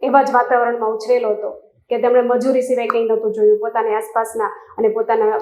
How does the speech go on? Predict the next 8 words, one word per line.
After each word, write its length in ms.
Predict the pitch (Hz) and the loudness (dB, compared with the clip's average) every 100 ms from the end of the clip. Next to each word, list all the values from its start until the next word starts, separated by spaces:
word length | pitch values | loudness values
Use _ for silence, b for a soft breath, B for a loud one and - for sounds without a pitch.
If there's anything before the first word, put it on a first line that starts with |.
| - | -2
માતા 240 | 233 226 220 | -2 0 -2
પિતા 240 | 233 226 | -2 -2
પણ 140 | 220 | 0
મજૂરી 380 | 214 214 220 233 | 2 2 -2 -4
જ 120 | 202 - | -6 -6
કરતા 260 | 202 - | -6 -6
હતા. 320 | 208 - - _ _ _ _ _ _ _ _ _ _ _ _ 208 | -8 -8 -14 _ _ _ _ _ _ _ _ _ _ _ _ -4
એટલે 360 | 220 208 208 | 0 2 2